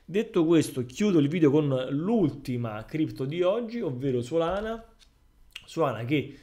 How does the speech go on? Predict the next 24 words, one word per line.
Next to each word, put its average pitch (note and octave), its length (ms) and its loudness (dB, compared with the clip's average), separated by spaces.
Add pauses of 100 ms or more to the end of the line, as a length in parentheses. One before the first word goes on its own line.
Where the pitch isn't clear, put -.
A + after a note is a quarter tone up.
<clears throat> F#3 180 -8
ha C#3+ 160 -2
per C#3 160 -2
certi C#3 340 -4
versi D#3 480 0 (280)
sempre C#3+ 500 0
visto, C#3+ 640 -4 (220)
eh, B2+ 140 -6
dei C3 120 -2
rimbalzi B2 400 -4
importanti, A#2+ 640 -4
o A#2 40 -10
comunque B2+ 340 -8
sempre A#2+ 220 -10
mantenuto B2+ 420 -6
un B2 160 -6
trend C3 320 -2
molto C#3+ 320 -4
interessante, C#3+ 760 -8
oggi D3+ 300 -6
torna D#3 220 -2
a - 20 -8
settantuno D#3 600 -8
dollari, G#2+ 360 -8